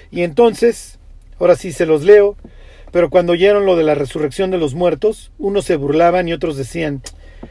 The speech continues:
'Ya te oiremos acerca de esto otra vez'". Y así Pablo salió en medio de ellos, mas algunos creyeron juntándose con él, entre los cuales estaba Dionisio,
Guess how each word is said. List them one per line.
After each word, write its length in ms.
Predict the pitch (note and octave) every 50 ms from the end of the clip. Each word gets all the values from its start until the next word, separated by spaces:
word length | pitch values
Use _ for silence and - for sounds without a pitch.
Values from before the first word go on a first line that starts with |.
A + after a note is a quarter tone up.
| - -
'Ya 120 | - F3+ F#3
te 100 | - G#3
oiremos 380 | F3+ E3+ F3 F3 F3 E3 -
acerca 400 | E3 C#3 - E3 D#3+ C#3 D#3+ D#3
de 80 | C3+ D3
esto 400 | C#3 - - - D3+ D3 D3 - - - -
otra 280 | - D#3+ - - D3+ C#3
vez'". 400 | B2+ B2+ A#2+ - - - - - - - - - - - - - - - - - -
Y 60 | F#3+
así 220 | F3+ - - A#3+
Pablo 320 | F#3+ - G#3+ G#3 G#3 G#3 F3+
salió 260 | - F#3 D#3+ D#3 F3
en 160 | F3+ F3 E3+
medio 280 | E3+ E3+ E3 E3 D#3+ C#3
de 200 | C3+ C#3 D#3 F3
ellos, 460 | E3+ D#3+ F3+ F3 - - - - - - - - - - - - - - - - - -
mas 180 | C#3+ D3 -
algunos 400 | F3 D#3+ D3 F3+ G3+ G3+ F#3+ -
creyeron 400 | - F#3 E3+ D#3+ E3+ F3+ F3 F3+
juntándose 560 | D#3+ - D#3+ C#3+ - F3 E3 E3+ D#3 - D3+
con 220 | C3 - C#3 C3+ C#3
él, 220 | D3 D3+ F3 - - - -
entre 300 | F3 D3+ C#3 C3+ D3 C#3+
los 200 | C#3+ C#3+ - -
cuales 640 | - G#3+ G#3+ G#3 F#3+ E3 D#3+ F#3+ B3 - - - - - - - - - - - - -
estaba 420 | - C#3 - - E3+ E3 D#3+ D#3+ C#3+
Dionisio, 760 | B2+ C3 D3 D3+ D#3+ F#3+ A#3 A3+ - - A#3+ B3 B3 B3+ B3+